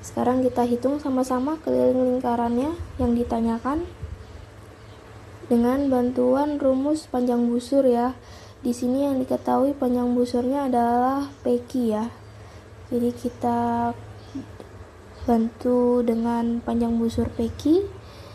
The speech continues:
Panjang busur P Q itu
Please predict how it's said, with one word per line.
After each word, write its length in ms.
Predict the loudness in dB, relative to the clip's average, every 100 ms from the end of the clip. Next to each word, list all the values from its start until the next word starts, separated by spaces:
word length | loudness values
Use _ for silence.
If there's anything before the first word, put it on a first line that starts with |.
| -18 -18 -20 -20 -20 -20 -20 -16 -16 -4 2
Panjang 400 | 4 4 2 2
busur 400 | 0 0 -2 -2 -2
P 160 | -2 -2 -4
Q 400 | -2 0 0 -2 -10 -2
itu 400 | 0 0 0